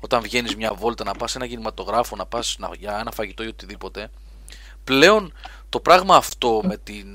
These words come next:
με τα Star Wars, με την, με την Disney, κυρίως τη Disney, η οποία, παιδιά, για να μην τρελαθούμε αυτή τη στιγμή, είναι ένα, ένα juggernaut,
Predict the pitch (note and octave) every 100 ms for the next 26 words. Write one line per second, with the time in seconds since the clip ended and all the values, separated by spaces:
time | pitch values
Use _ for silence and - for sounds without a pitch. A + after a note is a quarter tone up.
0 | G2 G#2+ A2 - D#3 C#3 C#3+ G#2+ - G2
1 | G2+ G#2 G2+ G2+ A2+ G2+ - G2+ D3+ C#3
2 | G#2 E2+ D2 - - - B2+ D#3 D3+ -
3 | A2 - A2 D3 A#2 C#3+ D3+ - - -
4 | - G#2+ D3+ D#3+ C#3+ E3+ E3 C3+ C#3+ D3
5 | - E3 - A#2 G#2 G2+ - C3+ G#3 G3+
6 | D3+ A#2+ - - - - - A#2+ E3+ D#3+
7 | A2+ D#3+ D#3+ C#3 A#2 A2+ C3+